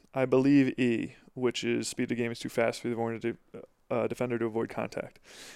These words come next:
Think about how fast these guys are moving. The hit is legal, Rodgers outside of the pocket, and Barr is running full speed. No way he can avoid making contact, in my opinion."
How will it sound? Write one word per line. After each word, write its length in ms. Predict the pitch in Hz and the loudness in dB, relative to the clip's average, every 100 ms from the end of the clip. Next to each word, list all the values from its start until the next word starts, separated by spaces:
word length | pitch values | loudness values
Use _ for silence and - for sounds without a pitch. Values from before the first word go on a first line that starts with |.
| - | -8
Think 160 | - 156 | 0 8
about 160 | 165 156 | 10 10
how 100 | 147 | 10
fast 260 | 143 139 | 8 6
these 120 | 131 127 | 4 6
guys 200 | 123 120 | 6 4
are 60 | |
moving. 400 | 120 113 - - - | -2 -4 -6 -10 -6
The 100 | 123 | 0
hit 140 | 135 | 2
is 120 | 151 | 4
legal, 480 | 147 131 117 117 117 120 | 4 4 6 4 2 2
Rodgers 420 | 120 123 131 127 | 2 4 2 2
outside 280 | 123 127 127 | 2 4 2
of 40 | |
the 80 | 127 | 2
pocket, 480 | - 120 113 117 113 | 6 6 6 -2 -2
and 140 | 117 | 2
Barr 240 | 117 120 | 4 4
is 80 | 120 | 4
running 220 | 120 117 | -4 -6
full 220 | - 113 113 | -6 -6 -6
speed. 360 | - - - - - - - | -6 -6 -6 -10 -20 -20 -16
No 220 | - 127 139 | 0 6 8
way 320 | 135 131 131 | 10 10 8
he 160 | 131 | 2
can 160 | 131 123 | 0 0
avoid 400 | 120 120 127 123 | -2 4 4 4
making 320 | 120 123 120 | 2 0 -2
contact, 560 | - 117 117 113 110 - | -4 -4 -2 -2 -2 -4
in 60 | |
my 120 | 117 110 | -4 -4
opinion." 460 | - 117 - - | -4 -8 -8 -14